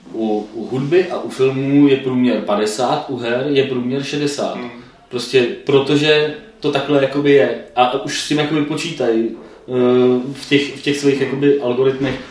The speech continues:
Speaker 1: podle kterých vypočítají podle důležitosti média a takhle vypočítávají, eh, to výsledný jakoby score. Takže oni už u her,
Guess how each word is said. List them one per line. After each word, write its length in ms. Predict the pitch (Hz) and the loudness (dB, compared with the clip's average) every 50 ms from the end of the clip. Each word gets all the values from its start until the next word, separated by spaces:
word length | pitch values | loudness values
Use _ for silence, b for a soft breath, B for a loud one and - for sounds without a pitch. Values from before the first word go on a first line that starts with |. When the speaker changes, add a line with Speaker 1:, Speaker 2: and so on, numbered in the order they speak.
| B B - | B B -2
Speaker 1:
podle 180 | 123 131 123 | 0 0 0
kterých 220 | 123 127 135 131 131 | 2 2 2 2 0
vypočítají 420 | 127 123 123 - 135 127 127 123 | -2 -4 -6 -4 -2 0 0 0
podle 220 | 117 127 123 123 110 | 0 0 0 0 0
důležitosti 640 | 113 113 113 117 120 123 123 127 123 - - 123 | 2 2 2 2 0 -2 -2 -4 -4 -4 -6 -4
média 420 | 120 123 120 113 117 123 120 120 117 | -4 -2 -2 0 0 2 2 0 0
a 20 | |
takhle 240 | 113 113 - 131 123 | -2 -4 -4 -6 -6
vypočítávají, 680 | 120 113 117 117 - - - 123 120 120 117 117 117 B B B B B B B B 104 107 110 110 110 110 | -6 -8 -10 -10 -12 -10 -8 -6 -4 -4 -4 -4 -6 B B B B B B B B -8 -6 -4 -2 0 0
eh, 40 | 107 | 0
to 100 | - 127 | 0 0
výsledný 520 | 120 110 110 - 123 113 113 117 117 117 113 | -2 -2 -4 -4 -2 -4 -4 -2 -4 -4 -4
jakoby 320 | 110 113 117 113 113 107 107 107 107 107 107 107 107 107 104 98 | -4 -6 -6 -4 -2 0 0 2 2 4 4 4 4 2 0 -2
score. 440 | - - - - 113 107 104 104 104 B B B B B B _ | -4 -8 -6 -2 0 0 0 0 -4 B B B B B B _
Takže 380 | 113 113 120 135 143 139 135 127 | -2 2 2 2 2 2 0 0
oni 200 | 135 147 147 147 | 0 2 2 2
už 180 | 139 - - | 0 -2 -2
u 60 | 151 | -2
her, 280 | 147 151 139 127 127 127 | 0 2 2 2 0 -2